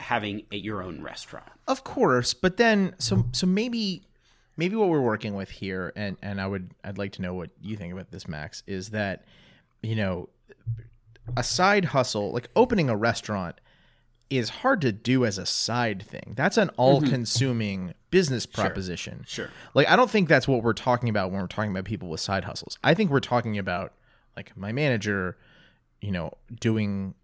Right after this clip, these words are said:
Speaker 2: calligraphy for weddings and events, and, and frankly, like, what we do. So me, for
Speaker 1: Yeah.
Speaker 2: me, I work perhaps with a slightly looser, uh, definition of a side hustle, which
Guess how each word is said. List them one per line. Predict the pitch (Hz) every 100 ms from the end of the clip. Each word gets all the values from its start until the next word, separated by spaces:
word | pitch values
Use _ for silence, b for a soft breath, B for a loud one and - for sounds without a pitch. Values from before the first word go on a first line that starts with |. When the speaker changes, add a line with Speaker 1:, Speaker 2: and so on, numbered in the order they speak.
| _
Speaker 2:
calligraphy | - 131 131 107 - 92
for | - 98
weddings | 95 104 101 98
and | 101
events, | 92 101 104 95 - - - b b b -
and, | 131 143
and | 165
frankly, | 156 165 247 139 151 -
like, | - -
what | 139 147
we | 143 214
do. | 123 104 80 - B B
So | - 139 135
me, | 131 185 233
for | -
Speaker 1:
Yeah. | 185
Speaker 2:
me, | 233 127 110 - B B B -
I | 185 226
work | 196 127 120 120 - b b b -
perhaps | 123 117 123 -
with | 123
a | 107
slightly | - 127 120 110
looser, | 107 113 107 101 90 87 - b b b b b b -
uh, | 107 95 87 82 - _ _ - -
definition | 127 - 110 107 104
of | 92
a | 92
side | - 90
hustle, | 95 85 82 85
which | 95 110